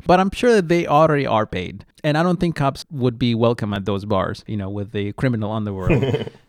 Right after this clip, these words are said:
Speaker 2: Now, do you think that cop was being kept on the payroll by John Wick just in case he ever needed him? Or do you think that was a cop that was on Marcus's payroll? Or even Viggo's?
Speaker 1: Right.
Speaker 2: No, probably not Viggo's.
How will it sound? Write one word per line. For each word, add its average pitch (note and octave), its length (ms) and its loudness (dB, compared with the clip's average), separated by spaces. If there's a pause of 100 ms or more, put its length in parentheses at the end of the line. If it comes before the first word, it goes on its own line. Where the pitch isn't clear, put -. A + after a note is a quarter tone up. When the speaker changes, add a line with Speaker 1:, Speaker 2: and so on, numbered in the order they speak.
(300)
Speaker 2:
Now, B2+ 60 2
do B2+ 80 0
you B2+ 60 0
think C3+ 220 -4
that B2+ 180 0
cop B2 240 0
was A#2 100 0
being A2+ 280 -8
kept A#2+ 260 -6
on A2+ 80 -4
the G#2+ 80 -6
payroll A#2 800 -4
by G#2+ 640 0 (160)
John G#2+ 280 -2
Wick A2+ 220 -4
just - 240 -6
in G#2 60 -6
case A2+ 240 -6
he A#2 40 -2
ever G#2 120 -4
needed A#2 240 -4
him? D3+ 180 -6 (140)
Or - 0 -
do G#2 80 -6
you G#2 40 -10
think A2+ 180 -4
that G#2+ 120 2
was G#2 180 2
a F#2 180 -4
cop - 280 -4
that G#2 140 2
was F#2+ 100 0
on F#2 180 -6
Marcus's F#2 520 -8
payroll? E2+ 580 -10
Or A#2 100 -2
even C#3 200 -2
Viggo's? G#2+ 520 -6
Speaker 1:
Right. B2+ 460 -6
Speaker 2:
No, A#2 220 0
probably A2 240 0
not - 160 -10
Viggo's. F2+ 580 -10